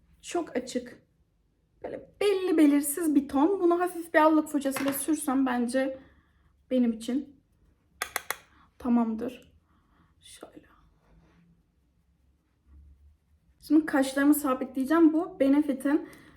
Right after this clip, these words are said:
şu yirmi dört saat kalıcı kaş jeli bakın fırçasına. Bunu uyguladıktan sonra makyajımı sabitleyeceğiz. Sabitlemenin üstüne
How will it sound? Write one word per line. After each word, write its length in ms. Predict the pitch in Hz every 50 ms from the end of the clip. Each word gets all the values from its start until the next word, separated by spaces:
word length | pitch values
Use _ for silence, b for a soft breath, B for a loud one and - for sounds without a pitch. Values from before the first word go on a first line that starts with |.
| B B _
şu 160 | - - 285
yirmi 360 | 285 269 262 262 254 262 254
dört 240 | 277 277 277 277 277
saat 480 | - - 254 247 247 247 - - -
kalıcı 540 | - - 254 226 233 226 226 240 247 269 320 - - - - _ _ _ _ _ _ _ _ _ _ _ _ _ _ _ _ _ _ - - _ _ _ _ _ _ _ -
kaş 260 | - - 247 247 247
jeli 280 | 247 - 240 240 240 233
bakın 220 | 233 233 240 240
fırçasına. 680 | - - 240 233 - - 233 - - 285 233 233 233 269 311 - b b b b b b b b _ _ _
Bunu 180 | - 262 285 302
uyguladıktan 760 | 294 285 285 285 277 277 277 277 277 - - - 302 302 302
sonra 340 | 302 - - 262 254 269 277
makyajımı 800 | 269 262 262 262 - - 277 262 277 277 277 277 277 277 - - -
sabitleyeceğiz. 1160 | - - - - 254 233 240 240 254 - - 240 233 233 233 233 233 247 320 - - - - _ _ _ _ _ _ _ _ _ _ _ _ _ _ _ _ _ _ _ _ _ _ _ _ _ _ _ _ _
Sabitlemenin 960 | _ - - - 269 247 247 240 269 254 - 247 262 262 269 269 285 269 - -
üstüne 520 | 247 - - - - 254 240 233 220 -